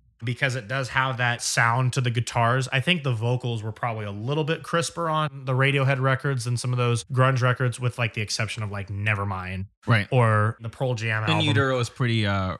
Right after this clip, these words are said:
Speaker 2: rough as well.
Speaker 1: Yeah. But I think Nirvana was kinda doing that on purpose.
Speaker 2: Yeah.
Speaker 1: I think Kurt and the company were very much like, "Let's make an aggressive album."
Speaker 2: Kurt was like, "Could you guys, like, just let me do what I wanna do?" kind of attitude.
Speaker 1: Right. So no, no. I mean, the thing is, is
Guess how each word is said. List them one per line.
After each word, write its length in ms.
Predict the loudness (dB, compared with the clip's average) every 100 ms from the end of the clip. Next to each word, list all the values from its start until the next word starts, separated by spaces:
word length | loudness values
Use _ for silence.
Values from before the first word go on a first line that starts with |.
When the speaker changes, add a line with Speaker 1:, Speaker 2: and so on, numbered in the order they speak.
| _
Speaker 2:
rough 420 | -2 0 -2 -6 -8
as 100 | -2
well. 300 | 0 0 -2 0
Speaker 1:
Yeah. 440 | 2 4 4 -2 -6 _ _ -6
But 140 | -2
I 60 | 0
think 180 | 0 0
Nirvana 400 | 2 4 2 0
was 120 | 0
kinda 240 | 0 -2
doing 260 | 2 2 2
that 120 | -2
on 140 | -4 -6
purpose. 580 | -2 -4 -4 -8 -8 0
Speaker 2:
Yeah. 260 | 2 2 0
Speaker 1:
I 60 | 2
think 260 | 2 0 0
Kurt 240 | 0 0
and 160 | -2 -4
the 60 |
company 380 | -2 -4 -2 -4
were 160 | -4 -2
very 240 | 0 2
much 260 | 2 0 0
like, 240 | -2 -2 -4 -2
"Let's 200 | 0 2
make 220 | 2 2
an 80 | 2
aggressive 600 | -4 -6 -2 -2 0 -2 -2
album." 420 | -4 -2 -4 -6
Speaker 2:
Kurt 260 | 0 2 2
was 200 | -2 -2
like, 200 | -2 -2
"Could 100 | -2
you 80 | -2
guys, 200 | 0 0
like, 200 | -2 -2
just 240 | -2 -2
let 180 | -2 0
me 80 | 0
do 140 | 2 2
what 100 | 2
I 40 |
wanna 220 | 0 0
do?" 200 | 0 0
kind 200 | 0 0
of 180 | -2 -4 -2
attitude. 420 | 0 0 0 2
Speaker 1:
Right. 320 | 4 4 0 -8 _ _ -12
So 240 | -4 0 0
no, 260 | 2 2
no. 120 | 2
I 100 | 2
mean, 160 | 2 2
the 80 | 0
thing 240 | 2 2
is, 240 | 4 4 4
is 240 | 2